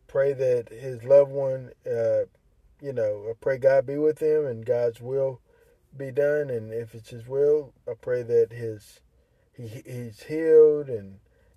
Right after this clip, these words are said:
everything like that. So, but good vibes,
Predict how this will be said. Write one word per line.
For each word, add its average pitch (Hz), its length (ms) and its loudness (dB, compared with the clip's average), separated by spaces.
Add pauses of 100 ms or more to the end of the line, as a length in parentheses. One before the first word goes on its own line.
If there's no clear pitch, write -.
everything 127 560 -6
like 110 260 -6
that. 120 340 0
So, 110 380 -8 (140)
but 120 200 0 (380)
good 143 220 6
vibes, 143 640 2